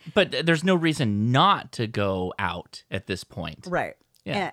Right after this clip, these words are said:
Speaker 2: and so <laughs> I finally got a hold of somebody, the person that was supposed to be contacting me back.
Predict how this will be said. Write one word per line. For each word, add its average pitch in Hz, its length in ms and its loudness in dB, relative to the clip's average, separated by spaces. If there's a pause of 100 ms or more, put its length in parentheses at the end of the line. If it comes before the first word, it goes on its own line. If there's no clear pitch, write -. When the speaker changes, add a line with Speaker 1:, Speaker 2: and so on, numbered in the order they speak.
Speaker 2:
and 190 140 -4
so 202 320 -2
<laughs> - 1700 -14
I 226 60 -2
finally 262 720 -2
got 208 220 -6
a 214 40 -8
hold 175 300 -4
of 156 80 -12
somebody, 143 460 -8
the 165 120 -8
person 170 380 -4
that 139 260 -6
was 151 200 -8
supposed - 440 -4
to 156 60 -6
be 151 140 -6
contacting 131 600 -10
me 127 100 -10
back. 101 340 -10